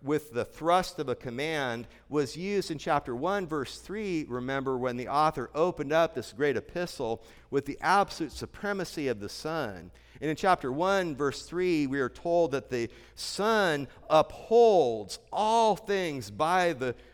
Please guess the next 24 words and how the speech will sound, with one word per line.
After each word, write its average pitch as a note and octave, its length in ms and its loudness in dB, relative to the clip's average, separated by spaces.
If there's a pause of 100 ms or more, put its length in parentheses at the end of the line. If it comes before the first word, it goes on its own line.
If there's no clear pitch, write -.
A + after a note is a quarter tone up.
(180)
word D#3+ 420 4
of C3+ 80 2
his A#2 180 -6
power. B2+ 680 -2 (180)
And D3 160 0
that C3+ 120 -6
same G#3+ 460 0
word, F#3 280 4
uphold, F3+ 880 6
is B2 140 -4
what's D3 240 0
translated E3+ 600 -4
here D#3 220 -2
again F#3+ 500 -2 (180)
with D3+ 140 -2
the B2+ 80 -4
thrust F3 440 -2
of C#3 100 -6
a B2 80 -2
command. C#3+ 440 -4
Press - 440 -2
on F3+ 560 2 (260)
to E3+ 420 0 (200)
maturity. A2+ 840 -6